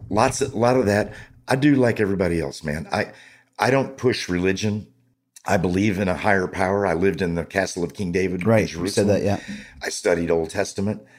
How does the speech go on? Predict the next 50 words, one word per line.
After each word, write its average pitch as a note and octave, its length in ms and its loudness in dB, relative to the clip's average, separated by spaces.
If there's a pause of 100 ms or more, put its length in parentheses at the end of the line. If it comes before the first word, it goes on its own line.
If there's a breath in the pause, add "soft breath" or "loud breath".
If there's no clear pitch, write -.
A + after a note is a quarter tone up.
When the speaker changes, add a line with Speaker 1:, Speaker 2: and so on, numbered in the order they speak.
(260 soft breath)
Speaker 1:
I G#2+ 100 2
believe G#2 400 0
in A#2 80 2
a G#2 60 2
higher G2+ 340 2
power, G#2 420 0 (340 loud breath)
but F#2 120 2
I G2+ 80 2
don't A2 160 -2
try G#2 260 0
to E2+ 80 0
tell G2+ 280 0
anybody F#2 420 2
what F#2 220 0
that E2 180 0
is. G#2 380 0 (320 loud breath)
It's, - 200 -8 (260)
it's F2 220 -6
in F2 140 2
my F2+ 160 2
mind G#2 380 2
and D2 80 -4
my F2+ 160 -2
heart G2+ 340 -2 (300 loud breath)
because, E2 580 -4 (420 soft breath)
you F#2 120 -2
know, D#2+ 400 -2
I, D#2 100 0
I D2+ 220 -6
think - 320 0
there's G#2+ 220 0
something G2+ 400 0
after G#2+ 400 -2
this, B2 480 -4 (520 soft breath)
but F#2 120 0
if F2 80 -6
I F2+ 80 2
try B2 240 0
to G#2+ 80 0
think A#2 200 -2
about G#2+ 220 2
it - 100 -2
too A2 180 0
hard, G#2 300 2
my F2 120 4
little F#2+ 260 4
human G2+ 400 4
brain F#2 420 4
might A2 180 4
explode. A2+ 760 2